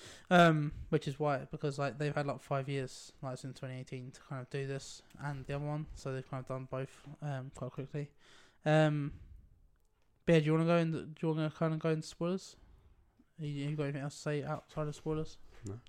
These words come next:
Speaker 2: Um, other than the fact that we'd say definitely go see it. It's out in
Speaker 1: Hundred percent.
Speaker 2: cinemas now.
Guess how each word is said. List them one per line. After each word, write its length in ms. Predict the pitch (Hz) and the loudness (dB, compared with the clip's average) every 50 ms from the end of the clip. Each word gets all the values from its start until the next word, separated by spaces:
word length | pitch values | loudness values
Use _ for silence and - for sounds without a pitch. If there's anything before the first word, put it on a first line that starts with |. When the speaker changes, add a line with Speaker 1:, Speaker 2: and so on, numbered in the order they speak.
| - - - - - - - - - - - _ - - | -20 -20 -20 -20 -20 -20 -20 -20 -20 -20 -20 _ 2 6
Speaker 2:
Um, 380 | 170 165 160 160 151 151 147 - - - - - | 6 8 8 6 4 0 -2 -6 -12 -20 -6 0
other 140 | - 180 165 | 2 2 4
than 280 | 160 160 151 151 151 143 | 4 4 2 2 0 0
the 120 | 139 143 | -2 -2
fact 200 | - 151 131 117 | 0 0 0 0
that 140 | 135 139 139 | -2 -2 -2
we'd 160 | 143 143 143 | 0 0 0
say 140 | - 143 139 | 0 -2 -2
definitely 260 | 131 - 151 - 151 143 | 0 -2 -2 -2 -2 -2
go 100 | 151 143 | -2 -2
see 160 | - - 151 | 0 0 -2
it. 120 | 147 139 - - | -2 -2 -2 -2
It's 100 | - - | 0 2
out 40 | 156 | 2
in 60 | 143 | 2
Speaker 1:
Hundred 60 | 135 160 | 2 0
percent. 20 | - - 160 | 0 0 2
Speaker 2:
cinemas 260 | 151 147 143 139 139 - | 2 2 0 0 0 0
now. 280 | 147 147 143 143 143 | 2 2 2 0 -2